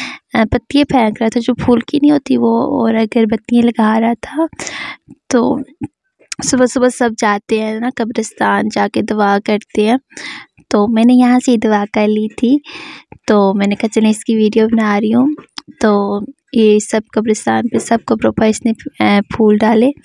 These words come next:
तो मैंने कहा थोड़े से मेरे लिए भी छोड़ना, मुझे चाहिए। <laughs> तो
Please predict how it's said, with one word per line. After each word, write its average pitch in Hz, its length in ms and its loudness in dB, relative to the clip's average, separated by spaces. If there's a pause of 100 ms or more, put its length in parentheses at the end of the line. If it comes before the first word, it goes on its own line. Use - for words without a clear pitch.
(580)
तो 214 100 2
मैंने 214 220 2
कहा 226 120 -2
थोड़े 214 240 2
से - 160 -4
मेरे 208 200 2
लिए 202 160 2
भी 214 100 0
छोड़ना, 214 400 -2
मुझे 220 180 -2
चाहिए। 220 600 2 (240)
<laughs> - 560 -16
तो 202 340 2